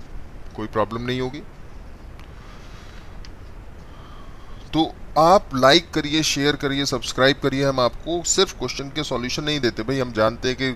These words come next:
solution तो आपको book में मिल जाते हैं, किसी ना किसी बुक पर, किसी ना किसी जगह पर, लेकिन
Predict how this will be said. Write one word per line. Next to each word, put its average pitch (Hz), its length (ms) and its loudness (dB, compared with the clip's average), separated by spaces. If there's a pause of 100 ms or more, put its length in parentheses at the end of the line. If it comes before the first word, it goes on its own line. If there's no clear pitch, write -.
solution 107 560 -4
तो 143 100 0
आपको 131 340 2
book 143 160 -6 (100)
में 147 80 -4
मिल 156 220 -4
जाते 113 260 2
हैं, 101 80 -4
किसी 110 180 -8
ना 107 100 -4
किसी 104 260 -8
बुक 104 140 -8 (100)
पर, 104 80 -2
किसी - 240 -12
ना - 100 -10
किसी - 1040 -14
जगह 101 240 0
पर, - 180 -12 (600)
लेकिन 175 220 2